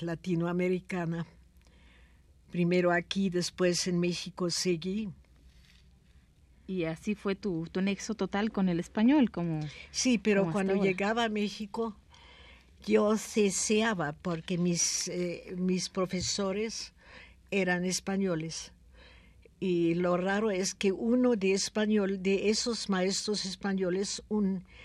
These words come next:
Speaker 1: lopista muy conocido, Montesinos, José Montesinos, de, de Granada, eh, fue después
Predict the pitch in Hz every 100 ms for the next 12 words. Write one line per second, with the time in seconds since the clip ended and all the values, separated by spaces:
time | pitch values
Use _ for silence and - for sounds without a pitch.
0 | - - 202 190 - 233 208 - 185 180
1 | 202 202 214 208 208 - 208 185 170 190
2 | 185 - - - - - - 180 180 -
3 | 185 - 220 208 175 151 - - - -
4 | - - - 175 - 196 185 180 185 170
5 | - 185 165 156 - - - - - -
6 | - - - 170 160 156 151 156 - -
7 | _ - _ - - - _ - 180 160
8 | 170 165 180 175 143 131 - - _ -
9 | - - - - - - - - 190 185
10 | 175 170 - _ _ - - 226 233 214
11 | 190 - - 233 262 - - -